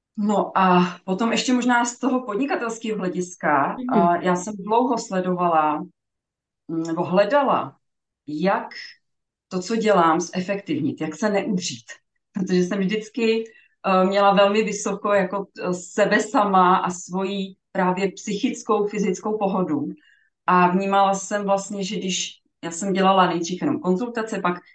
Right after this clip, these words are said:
Speaker 1: když já jsem žila v cizině, malí děti, konzultace a pak vlastně, když jsem se přestěhovala do Čech,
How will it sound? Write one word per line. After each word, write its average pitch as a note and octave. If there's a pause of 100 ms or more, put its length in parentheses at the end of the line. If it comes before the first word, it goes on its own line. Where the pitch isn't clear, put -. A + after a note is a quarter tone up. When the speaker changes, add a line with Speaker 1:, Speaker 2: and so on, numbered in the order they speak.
(140)
Speaker 1:
když -
já E3+
jsem F3+
žila D#3
v -
cizině, F3+ (200)
malí F3+
děti, F3
konzultace F#3
a -
pak D#3+
vlastně, E3+
když D3+
jsem F3+
se F3
přestěhovala E3+
do A#2+
Čech, A3